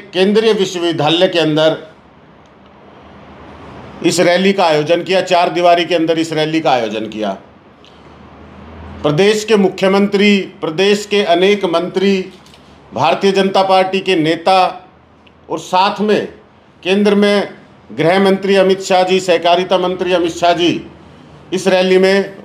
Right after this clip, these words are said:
बतौर मुख्यमंत्री पहुंचे। जैसा कि सब जानते हैं कि भारतीय जनता पार्टी की देश की तीसरी सरकार बनने के बाद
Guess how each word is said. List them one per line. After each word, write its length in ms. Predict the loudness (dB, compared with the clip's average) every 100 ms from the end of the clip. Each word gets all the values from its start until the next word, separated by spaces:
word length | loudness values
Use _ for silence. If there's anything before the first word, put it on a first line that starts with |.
| -8
बतौर 300 | -2 2 2
मुख्यमंत्री 600 | 0 0 0 0 0 -2
पहुंचे। 440 | -2 -4 -4 -8 -10 -20 -20 -20 -20 -20 -20 -20 -20 -20 -20 -20 -20 -20 -20 -20 -10
जैसा 320 | -2 0 0 -2
कि 460 | 0 -2 -2 -6 -14 -20 -20
सब 240 | -4 -2 2
जानते 480 | 2 2 2 2
हैं 120 | 2 0
कि 480 | -2 0 -2 -6 -18 -20 _ -18
भारतीय 420 | -6 -2 0 0
जनता 320 | 2 2 2 0
पार्टी 380 | 2 0 0 -2
की 140 | -2
देश 320 | 0 0 0
की 140 | -4 -6
तीसरी 400 | -4 -4 -2 0
सरकार 380 | 0 0 0 2
बनने 320 | 2 2 0
के 100 | 0
बाद 380 | 2 2 0 -4